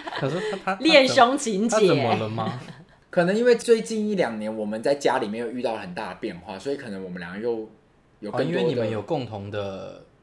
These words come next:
Speaker 1: 课题要面对。
Speaker 3: 对，所以我们两个又重新再更紧密连接在一起，是吧？妈，你有觉得有一段时间好像哥哥去到一个很消失的地方，还是？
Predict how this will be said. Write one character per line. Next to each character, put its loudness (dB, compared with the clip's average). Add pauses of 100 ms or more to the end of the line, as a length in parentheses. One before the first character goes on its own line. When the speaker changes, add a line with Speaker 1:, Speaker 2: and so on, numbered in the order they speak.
(180)
Speaker 1:
课 -2
题 -12
要 -4
面 -10
对。 4
Speaker 3:
对， -4
所 -2
以 0
我 2
们 -4
两 -6
个 -6
又 2
重 -12
新 -12
再 -6
更 -6
紧 -16
密 -10
连 -12
接 -14
在 -14
一 -14
起， -20 (320)
是 -12
吧？ -12 (560)
妈， -6 (100)
你 -2
有 4
觉 -2
得 0
有 -2
一 -4
段 0
时 -10
间 -8
好 -12
像 -10 (340)
哥 -6
哥 -6
去 -10
到 -4
一 -6
个 -12
很 -20 (100)
消 -8
失 -10
的 -14
地 -16
方， -20
还 -20
是？ -20